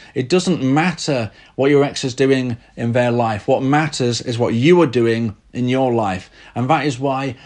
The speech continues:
if you need some support, if you need coaching, if you need a motivational boost,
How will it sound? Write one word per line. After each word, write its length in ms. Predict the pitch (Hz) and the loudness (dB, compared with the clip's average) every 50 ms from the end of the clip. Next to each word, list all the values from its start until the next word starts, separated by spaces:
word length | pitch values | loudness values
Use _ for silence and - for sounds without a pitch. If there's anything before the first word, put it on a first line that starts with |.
| - - | -12 -8
if 140 | 120 110 | -8 -4
you 140 | 127 147 151 | -2 0 0
need 180 | 151 156 151 151 | 2 0 0 -2
some 180 | - 147 139 | -2 -4 -4
support, 500 | 127 - 131 - - - 131 127 120 117 | -4 -4 -8 -6 0 2 2 2 2 0
if 120 | 120 117 - | -4 -4 -2
you 100 | 143 139 | 0 0
need 200 | 139 139 135 135 | 0 0 -2 -4
coaching, 500 | - - 135 131 110 - - 135 127 120 | -2 -2 0 0 0 -2 -4 -4 -4 -4
if 120 | 117 - | -2 0
you 80 | 143 143 | 0 2
need 160 | 143 143 135 | 2 2 2
a 40 | 131 | 0
motivational 720 | 135 135 135 135 - 127 127 127 123 - 127 120 120 - | 0 0 -2 -2 -2 -2 -4 -2 -2 -4 -4 -6 -4 -2
boost, 460 | 160 151 147 135 131 120 - - - | 0 2 2 2 0 -2 -4 -8 -12